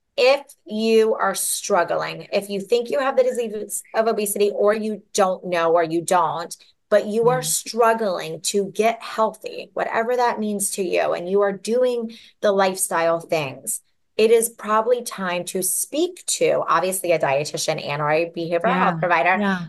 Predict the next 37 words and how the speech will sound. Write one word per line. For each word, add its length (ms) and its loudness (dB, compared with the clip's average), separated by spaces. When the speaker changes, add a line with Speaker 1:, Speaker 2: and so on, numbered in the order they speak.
Speaker 1:
but 200 4
you 80 -4
could 200 -4
also 460 0
speak 380 -6
to 180 -2
an 80 -2
obesity 540 0
medicine 420 0
specialist 640 -4
about 480 -2
options, 720 -2
because 580 0
even 320 2
if 200 -6
you 180 -4
aren't 400 -2
diagnosed 720 -2
with 100 -2
obesity, 880 -2
if 220 0
you 180 0
are 140 2
struggling 1000 -4
and 200 -2
you're 200 -2
doing 480 0
everything 460 -2
that 160 -6
you 100 -4
feel 340 -2
like 220 -2
is 180 -4
in 240 0
your 200 2
control, 760 -2
there's 260 -2